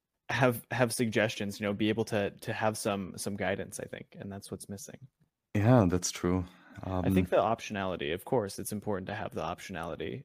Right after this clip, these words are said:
Speaker 1: like, and that's what's beautiful about free software. You can run your own. But for most of the people I know that use money, which is everyone, they don't wanna make decisions about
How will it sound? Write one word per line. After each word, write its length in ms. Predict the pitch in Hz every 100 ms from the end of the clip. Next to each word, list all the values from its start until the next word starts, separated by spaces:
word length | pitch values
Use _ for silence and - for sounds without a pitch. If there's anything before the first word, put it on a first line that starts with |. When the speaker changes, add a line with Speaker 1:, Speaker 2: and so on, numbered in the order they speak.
| _
Speaker 1:
like, 300 | - - - _ _ _ _ -
and 140 | 123
that's 160 | 113 -
what's 120 | 104
beautiful 380 | 113 107 107 104
about 300 | 95 - -
free 160 | 104
software. 440 | 98 92 90 - 85
You 120 | 87
can 180 | - 95
run 360 | 95 92 95 110 131 _ _ _ -
your 200 | 107 -
own. 360 | 98 85 - 113
But 260 | 104 90 - _ _ _ -
for 140 | 123
most 260 | 113 139 139
of 40 |
the 60 | 123
people 320 | - 120 107
I 100 | 101
know 240 | 104 101
that 220 | 95 90 - _ _ _ -
use 280 | 104 113 107
money, 460 | 104 110 80 107 _ _ -
which 240 | 101 101
is 120 | 110 98
everyone, 560 | 107 107 95 95 123 - _ _ _ _
they 120 | 107
don't 140 | 131 139
wanna 180 | 143 139
make 280 | 127 127
decisions 600 | - - 135 120 104 98 107
about 320 | 101 98